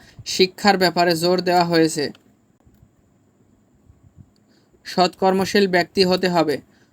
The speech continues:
সৎকর্মশীল নেককার বান্দা ইহকাল ও পরকালে আলোকিত মানুষ। তাই তাদের অনন্য বৈশিষ্ট্য হলো সততা, ন্যায়পরায়ণতা, কর্মনিষ্ঠা ও আদর্শবাদিতা। কুরআন ও হাদিসের শিক্ষায় আমাদের জীবন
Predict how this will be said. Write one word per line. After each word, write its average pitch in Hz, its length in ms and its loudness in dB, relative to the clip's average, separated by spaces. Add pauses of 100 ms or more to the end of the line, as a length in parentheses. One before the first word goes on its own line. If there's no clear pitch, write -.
(160)
সৎকর্মশীল 190 880 2
নেককার 180 380 0
বান্দা 175 320 2 (160)
ইহকাল 175 380 0 (100)
ও - 80 0
পরকালে 170 560 0 (140)
আলোকিত 170 360 0 (160)
মানুষ। 170 240 0 (380)
তাই 190 180 6
তাদের 185 300 2 (180)
অনন্য 175 280 -2 (140)
বৈশিষ্ট্য 180 400 -4
হলো 170 200 0 (100)
সততা, 170 380 -2 (120)
ন্যায়পরায়ণতা, 170 960 0 (480)
কর্মনিষ্ঠা 175 800 2 (540)
ও 165 80 0 (200)
আদর্শবাদিতা। 165 880 2
কুরআন 180 360 0 (120)
ও - 20 -2 (120)
হাদিসের 160 460 0
শিক্ষায় 165 480 0 (500)
আমাদের 175 380 2
জীবন 170 300 -2